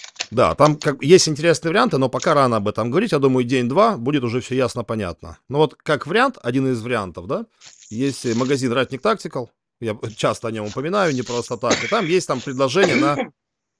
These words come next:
бронежилет "Химера". П-, с полный комплект. Ну, я чуть, э, к-, закончим эфир, сделаю ссылку, может быть,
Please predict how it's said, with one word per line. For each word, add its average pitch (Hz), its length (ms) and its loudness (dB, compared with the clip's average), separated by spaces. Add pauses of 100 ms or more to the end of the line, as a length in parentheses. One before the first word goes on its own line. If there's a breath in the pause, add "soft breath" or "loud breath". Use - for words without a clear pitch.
(120)
бронежилет 123 500 -2
"Химера". 104 440 -6 (440)
П-, 107 140 -10
с - 100 -18
полный 147 300 2
комплект. 110 560 -8 (540)
Ну, 165 180 -4
я 131 140 -2
чуть, 123 260 -8
э, 107 420 -4
к-, 131 80 -16
закончим 135 500 -4 (140)
эфир, 214 320 -4 (280)
сделаю 123 360 -2
ссылку, 175 340 -2
может 117 260 -4
быть, 113 220 -8